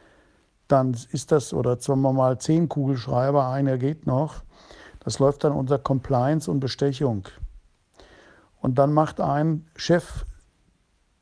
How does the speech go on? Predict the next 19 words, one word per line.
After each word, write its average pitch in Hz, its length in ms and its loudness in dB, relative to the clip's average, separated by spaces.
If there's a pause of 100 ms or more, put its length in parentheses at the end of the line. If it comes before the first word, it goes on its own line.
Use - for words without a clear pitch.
(560)
und 131 140 0
man 139 160 4
muss 147 180 -2
ihn 131 140 -2
wirklich 135 340 0
Virolüge 135 720 2
nennen, 120 380 0
weil 120 240 4
er 131 80 0
schlicht 151 340 -2
und 139 80 0
einfach 131 400 -2
die - 140 -8
Unwahrheit 127 480 0
spricht - 320 -6
und 143 100 -4
das 120 260 -4
weiß, 127 460 -4 (720)
parti-, 147 320 2